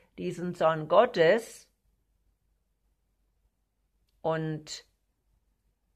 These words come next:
die, die kein, die den Siegel nicht haben, werden von diesen Skorpionen geplagt. Das ist das Einzigste, wo halt diese Versiegelten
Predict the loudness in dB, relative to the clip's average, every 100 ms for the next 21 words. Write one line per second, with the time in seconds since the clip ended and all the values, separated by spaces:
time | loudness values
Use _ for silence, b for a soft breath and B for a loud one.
0 | _ _ _ _ _ _ _ _ _ -8
1 | -8 -6 -10 -8 2 2 2 -2 -6 -2
2 | -2 -2 -4 -6 -2 -2 -2 -6 -6 0
3 | 2 2 -2 -8 -12 B -2 2 2 0
4 | -6 -6 -6 -8 -8 -10 -4 -4 -4 -6
5 | -6 -8 -10 -14 -16 -12 -12 -14 -20 -20
6 | _ _ _ _ _ _ _ -12 -2 4
7 | 4 4 -4 -2 2 2 0 B B B
8 | -2 4 4 6 4 2 -4 -4 -2 -2
9 | -2 -4 -2 -2 2 4 4 0